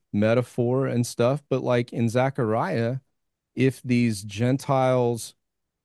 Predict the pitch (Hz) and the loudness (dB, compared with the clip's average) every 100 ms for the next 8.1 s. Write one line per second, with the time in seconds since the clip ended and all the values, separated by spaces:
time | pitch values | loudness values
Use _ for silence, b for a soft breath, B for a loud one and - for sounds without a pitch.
0 | _ - 110 110 104 95 - 123 - 120 | _ -2 2 2 2 -2 -2 -2 0 -2
1 | 101 113 113 120 123 117 113 _ _ _ | 0 0 2 2 2 -2 -10 _ _ _
2 | _ - 104 117 123 110 117 120 107 101 | _ -2 2 4 4 4 4 4 2 2
3 | 104 98 101 107 _ _ _ _ _ _ | 2 0 -2 -6 _ _ _ _ _ _
4 | 110 107 104 104 101 98 - _ _ - | -2 0 0 0 -2 -6 -14 _ _ -14
5 | 117 120 117 127 - 135 117 113 107 104 | -4 0 0 0 -4 0 2 2 0 -2
6 | - - 117 107 104 - 117 123 - 120 | -10 -4 -2 0 -2 -2 0 0 0 -4
7 | - 95 101 - - 117 107 98 95 117 | -2 -4 -6 -8 -4 0 2 0 0 -2
8 | 147 | -6